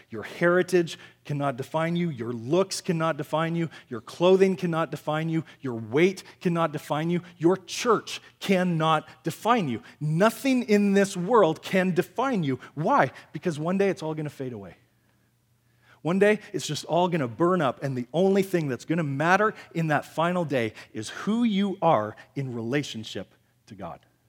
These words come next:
So he begins here, much like he did in the early part of chapter two, by telling us that we were all once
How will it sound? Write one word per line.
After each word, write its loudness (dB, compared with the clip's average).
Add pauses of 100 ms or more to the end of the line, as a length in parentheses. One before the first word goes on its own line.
(2750)
So -6
he -6
begins -6
here, -6
much -8
like -8
he -14
did -4 (1300)
in -10
the -4
early 4
part -2
of -4
chapter -4
two, -6
by -2
telling -6
us -14
that -10
we -6
were -8
all -4
once -10